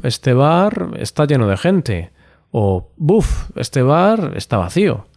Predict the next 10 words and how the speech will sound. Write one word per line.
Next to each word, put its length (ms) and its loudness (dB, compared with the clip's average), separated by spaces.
El 140 2
español 640 2
podrá 240 2
responder 460 0
algo 360 2
como, 540 0
"Es 160 2
verdad", 400 -2
o 440 0
"Sí, 280 0